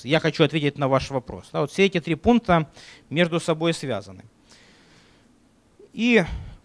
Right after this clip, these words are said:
про планирование. Да? Значит, команда у нас распределённая, планированию нужно уделять больше времени и внимания. Что от нас требуется? Оценить задачи, распределить задачи и отслеживать их выполнение и, возможно, их перераспределять.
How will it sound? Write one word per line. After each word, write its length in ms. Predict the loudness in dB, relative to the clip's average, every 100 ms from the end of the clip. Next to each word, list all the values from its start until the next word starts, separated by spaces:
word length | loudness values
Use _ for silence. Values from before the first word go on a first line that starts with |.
| 4
про 80 | 6
планирование. 720 | 8 6 6 6 4 -2 -6
Да? 160 | 2 4
Значит, 220 | 4 2
команда 320 | 8 10 10
у 20 | 10
нас 180 | 8
распределённая, 920 | 6 6 4 6 10 10 12 10 10 6
планированию 580 | 6 6 8 8 8 6
нужно 220 | 6 6
уделять 320 | 6 4 4
больше 500 | 4 4 4 2 2 0 -6
времени 460 | 0 2 2 0 -2
и 20 |
внимания. 500 | -2 2 4 6 4
Что 180 | 8 6
от 120 | 8
нас 180 | 4 4
требуется? 540 | 0 2 0 0 0
Оценить 360 | 2 4 4 6
задачи, 380 | 8 8 6
распределить 540 | 4 2 2 4 6 6
задачи 640 | 6 8 6 6 -2 -2 -4 _ _ _
и 80 | 4
отслеживать 720 | 4 4 4 6 6 4 4
их 140 | -2 -2
выполнение 560 | 4 6 8 6 6
и, 40 | 6
возможно, 420 | 4 6 4 6
их 160 | 2 0 -20 _ 0
перераспределять. 920 | 6 8 8 4 0 -2 0 -4 -8